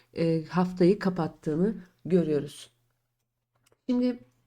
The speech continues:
<clears throat> yükselen bir takos formasyonumuz da vardı. Bunu da çizmiştik ve yükselen takos formasyonunun da kırılımı pek de iyi olmamış. Şimdi ben bu analizimi tamamen silip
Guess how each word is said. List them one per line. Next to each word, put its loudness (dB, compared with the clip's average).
<clears throat> -8
yükselen 4
bir -2
takos 0
formasyonumuz 2
da 4
vardı. 2
Bunu 2
da 2
çizmiştik -4
ve 4
yükselen -2
takos -4
formasyonunun 0
da 2
kırılımı 2
pek -4
de -2
iyi 0
olmamış. 0
Şimdi 0
ben 4
bu -2
analizimi 0
tamamen -2
silip 0